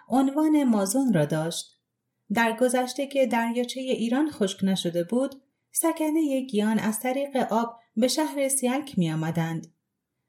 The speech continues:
بعد از اینکه دریاچه خشک شد و جنگل‌های اطراف آن از بین رفت، دو شهر گیان و سیلک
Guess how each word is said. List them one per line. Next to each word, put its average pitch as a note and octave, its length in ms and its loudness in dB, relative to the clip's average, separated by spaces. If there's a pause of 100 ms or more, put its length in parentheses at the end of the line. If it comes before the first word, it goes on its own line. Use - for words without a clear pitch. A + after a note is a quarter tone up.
(160)
بعد D4+ 200 2
از C4 160 0
اینکه B3 300 0
دریاچه F3+ 560 -2
خشک F3+ 300 2
شد B3+ 400 0
و G#3 340 0
جنگل‌های A#3+ 640 0
اطراف B3+ 540 -2
آن G3 200 2
از E3+ 240 -4
بین E3+ 220 -2
رفت، B3+ 300 0 (440)
دو D4+ 120 6
شهر C4 480 0
گیان A#3 400 2
و F#3+ 80 2
سیلک C4 560 0